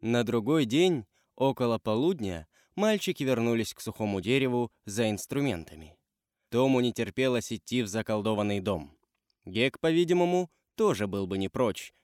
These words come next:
но вдруг сказал: «Послушай, Том, а ты знаешь, какой у нас день сегодня?» Том мысленно перебрал дни недели и вдруг растерянно взглянул на Гека.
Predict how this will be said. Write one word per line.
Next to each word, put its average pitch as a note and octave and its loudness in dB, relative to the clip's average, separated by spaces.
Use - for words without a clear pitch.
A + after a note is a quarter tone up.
но F3+ 4
вдруг G#2 -4
сказал: G2 -4
«Послушай, A3+ 0
Том, C3 2
а C#3 -2
ты G3+ 2
знаешь, C4 4
какой G3+ 4
у F3+ 6
нас - 0
день C3+ 2
сегодня?» E2+ -6
Том F#3+ 4
мысленно A2+ 0
перебрал G#2 0
дни F#2+ -2
недели D3 0
и G3+ 4
вдруг D#3+ 2
растерянно D#3 2
взглянул G2+ -4
на D3 0
Гека. F2 -8